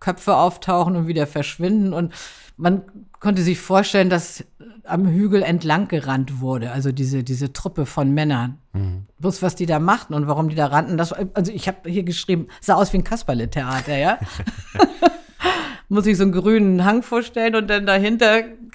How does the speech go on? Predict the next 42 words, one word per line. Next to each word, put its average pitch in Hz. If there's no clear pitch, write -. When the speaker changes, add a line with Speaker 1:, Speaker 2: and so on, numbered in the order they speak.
Speaker 1:
tauchte 220
immer 202
mal 202
wieder 196
einer 185
auf 196
und 196
verschwand 165
wieder. 139
Und 214
dann, 185
äh, 180
dauerte 180
es 196
noch 208
eine 208
ganze 190
Weile 180
und 185
dann 185
kam, 185
ein 190
Mann 175
kam 170
dann 165
zurück 180
zu, 180
zum 151
Boot 202
und, 196
und 190
erklärte 202
uns, 185
was 180
die 190
da 160
machen 143
und 151
sagte, 151
"Wir 151
jagen 151
Ziegen." 139